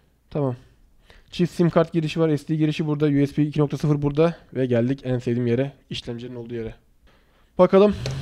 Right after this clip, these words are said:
Ay. Qualcomm mu? Adreno mu?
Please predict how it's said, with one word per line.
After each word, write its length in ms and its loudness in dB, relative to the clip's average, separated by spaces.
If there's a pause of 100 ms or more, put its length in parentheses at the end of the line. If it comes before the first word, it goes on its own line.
(2250)
Ay. 160 -16 (540)
Qualcomm 460 0
mu? 240 -6 (960)
Adreno 400 2
mu? 160 -4